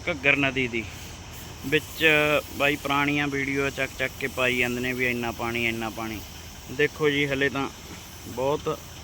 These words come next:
ਨਾਮਾਤਰ ਪਾਣੀ ਹੈ, ਥੱਲੇ ਥੱਲੇ ਹੀ ਚੱਲਦਾ ਹੈ। ਵਿੱਚ ਬੰਦੇ ਪੁਰਾਣੀਆਂ ਵੀਡੀਓ ਪਾਈ ਜਾਂਦੇ ਨੇ,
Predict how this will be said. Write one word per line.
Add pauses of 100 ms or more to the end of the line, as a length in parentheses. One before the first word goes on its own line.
(480)
ਨਾਮਾਤਰ
ਪਾਣੀ
ਹੈ, (840)
ਥੱਲੇ
ਥੱਲੇ
ਹੀ
ਚੱਲਦਾ
ਹੈ। (920)
ਵਿੱਚ
ਬੰਦੇ
ਪੁਰਾਣੀਆਂ
ਵੀਡੀਓ
ਪਾਈ
ਜਾਂਦੇ
ਨੇ,